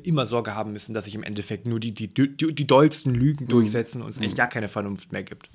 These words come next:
Speaker 2: Es gibt natürlich unendlich viele Lügen, Nonsens und Schwurbeleien. Das existiert ja alles,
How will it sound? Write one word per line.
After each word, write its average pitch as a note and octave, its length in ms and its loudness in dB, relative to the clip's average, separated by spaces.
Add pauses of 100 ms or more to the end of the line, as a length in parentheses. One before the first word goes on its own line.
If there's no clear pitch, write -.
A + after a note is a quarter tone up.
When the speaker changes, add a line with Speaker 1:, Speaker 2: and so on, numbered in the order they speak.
(420)
Speaker 2:
Es - 180 6
gibt E3+ 180 4
natürlich A#2 400 4
unendlich A2 460 0
viele A2 240 4
Lügen, A2 560 4
Nonsens G#2+ 680 6
und F2+ 300 -6
Schwurbeleien. A#2 680 6
Das C3 140 6
existiert - 600 2
ja F2+ 80 -4
alles, - 360 0